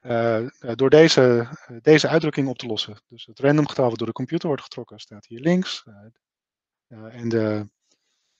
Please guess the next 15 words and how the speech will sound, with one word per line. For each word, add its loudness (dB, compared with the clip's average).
eh, -20
cumulatieve -2
distributiefunctie, -6
eh, -18
uitrekenen -8
van -20
nul -4
tot -16
een -14
bepaalde -2
waarde -2
van -10
mu -4
staat -8
hier. 0